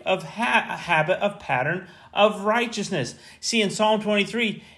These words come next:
"He leadeth me in the paths of righteousness for his name's sake." God has a path of righteousness for you today. Are you on the path of righteousness? Is your habit pattern needing to change to elevate you today, Christian?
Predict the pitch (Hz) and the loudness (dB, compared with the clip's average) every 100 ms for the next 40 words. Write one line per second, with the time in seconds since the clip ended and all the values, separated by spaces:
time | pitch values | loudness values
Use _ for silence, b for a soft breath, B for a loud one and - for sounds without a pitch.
0 | B - 202 190 196 226 226 220 214 208 | B -4 -2 0 2 2 0 -2 0 0
1 | 180 165 190 190 190 185 160 180 185 190 | 0 -4 2 2 2 0 0 2 2 0
2 | - 196 185 185 170 185 160 175 180 208 | -6 -6 -4 -4 2 2 2 0 0 0
3 | 202 190 160 160 B B 156 151 175 202 | -2 0 0 -2 B B -2 4 6 6
4 | 196 185 185 180 185 180 156 151 156 165 | 4 4 4 2 -4 2 4 4 0 0
5 | 165 156 156 160 160 156 - 143 135 147 | 4 4 2 -6 -6 -6 -6 -4 -4 -2
6 | 202 175 104 B B _ 170 156 160 180 | 2 2 0 B B _ 6 6 4 0
7 | 190 143 139 156 160 147 123 123 147 139 | 0 0 0 0 -4 -2 -2 0 -4 0
8 | 151 160 160 139 139 110 - - B B | 2 2 0 -8 -8 -8 -8 -14 B B
9 | B - 196 208 165 202 202 160 233 240 | B 0 2 2 2 2 2 0 2 4
10 | 233 180 - - 165 151 147 165 180 175 | 4 2 0 2 4 4 4 -2 -4 -8
11 | B - 156 175 208 233 226 - 151 139 | B -4 -2 2 2 0 -2 2 2 2
12 | 143 151 175 - 147 151 156 143 139 139 | 0 -4 -6 -4 2 4 4 2 0 -2
13 | 147 139 135 127 117 - 113 - - | -8 -8 -4 -4 -4 -8 -10 -10 -14